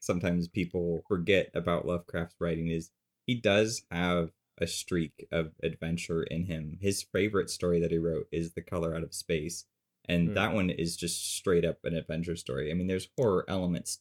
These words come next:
Speaker 1: to it, but a lot of it is just very fun, and it's kind of like, "Oh, they're being attacked, and then they're gonna rise to the occasion and try to see if they can circumvent the bad situation that they're in." and so, like, that sense of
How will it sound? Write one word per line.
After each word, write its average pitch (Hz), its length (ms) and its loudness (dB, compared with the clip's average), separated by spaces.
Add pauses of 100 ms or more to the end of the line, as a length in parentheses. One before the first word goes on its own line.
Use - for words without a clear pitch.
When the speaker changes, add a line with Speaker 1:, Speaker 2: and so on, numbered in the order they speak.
Speaker 1:
to 120 100 4
it, 76 220 2 (360)
but 110 80 4
a 104 40 8
lot 117 240 6
of 104 80 4
it 101 120 6
is - 140 2
just - 220 0 (100)
very 92 220 6
fun, 90 320 2
and 85 160 4
it's - 260 -2 (100)
kind 87 220 2
of 82 140 0
like, 82 240 0 (160)
"Oh, 101 180 6
they're 95 140 2
being 92 180 2
attacked, 87 480 -4
and 92 100 -2
then 87 280 4 (320)
they're 87 180 4
gonna 85 240 0
rise 90 360 2
to - 60 -10
the 87 140 2
occasion 85 640 0 (140)
and 85 280 -2 (140)
try 90 140 -4
to 85 100 0
see - 180 -2
if 87 120 -2
they 87 80 4
can 85 240 -2
circumvent 87 640 0
the 82 80 -4
bad 85 280 -2
situation 85 580 -4
that 80 140 -8
they're 78 160 -4
in." 80 280 -4 (440)
and 85 460 2
so, 87 260 4
like, 80 260 2
that 92 200 2
sense 87 320 0
of 85 160 2